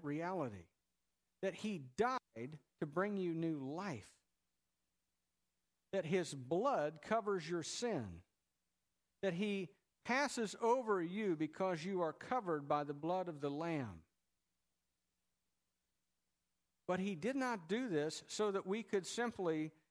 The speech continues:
get our fire insurance, get marked and stamped for heaven, and then,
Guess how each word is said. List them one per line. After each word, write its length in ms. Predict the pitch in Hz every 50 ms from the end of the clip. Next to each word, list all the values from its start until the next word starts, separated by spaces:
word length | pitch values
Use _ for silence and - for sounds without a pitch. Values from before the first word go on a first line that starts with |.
| _ _ -
get 160 | 196 254 - -
our 180 | 196 196 196 170
fire 440 | - - 214 220 226 226 208 165
insurance, 500 | 156 156 147 - - 170 156 151 151 135
get 220 | - - 190 - 147
marked 400 | 170 175 196 233 254 247 - - 185
and 120 | 170 160
stamped 420 | - - - 214 214 220 208 -
for 180 | - - 190 160
heaven, 480 | - - 240 247 196 165 139 131 131 135 - - _ - - -
and 260 | 202 190 185 185 175
then, 300 | 202 214 214 214 208